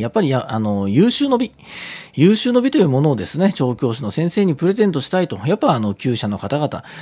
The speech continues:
ジョッキー、馬主さん、そして馬自身だってね、そう思うものじゃないかと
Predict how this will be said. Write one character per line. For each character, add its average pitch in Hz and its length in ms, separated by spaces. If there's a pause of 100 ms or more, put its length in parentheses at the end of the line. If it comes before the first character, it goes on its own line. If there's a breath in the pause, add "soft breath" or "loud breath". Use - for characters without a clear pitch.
(140 loud breath)
ジ - 120
ョ 113 60
ッ - 20
キ - 160
ー、 98 80
馬 117 160
主 143 120
さ - 180
ん、 139 40
そ 165 80
し 170 80
て 170 60
馬 131 300
自 226 100
身 339 260
だ 156 80
っ - 80
て 107 100
ね、 139 140
そ 151 200
う - 20
思 175 200
う 226 40
も 175 120
の 202 100
じ 214 100
ゃ - 20
な 123 100
い 175 60
か 127 120
と - 100